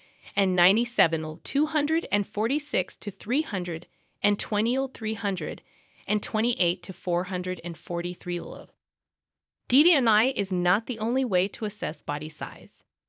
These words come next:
It does not consider the variety of body sizes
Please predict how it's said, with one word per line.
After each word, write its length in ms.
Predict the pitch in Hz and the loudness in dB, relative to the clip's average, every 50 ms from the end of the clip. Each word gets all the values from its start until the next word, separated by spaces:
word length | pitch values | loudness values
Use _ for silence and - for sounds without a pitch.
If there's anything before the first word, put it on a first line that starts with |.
| _ _ _ _ _ _ _ _ | _ _ _ _ _ _ _ _
It 120 | 254 240 | 2 4
does 180 | 294 320 - - | 4 2 4 4
not 200 | 269 330 403 - | 4 2 2 0
consider 440 | - 415 381 - - 233 220 233 233 | -2 -2 -2 0 0 4 4 4 4
the 100 | 240 214 | 2 0
variety 540 | 208 190 175 175 170 185 208 226 247 226 | 0 0 2 2 2 4 2 2 2 0
of 160 | 214 175 170 - | -2 -4 -4 -2
body 260 | 170 190 214 262 302 | -2 -2 0 0 -2
sizes 560 | - - 240 208 202 202 - 208 214 214 | 0 0 0 0 0 -2 -2 -4 -4 -4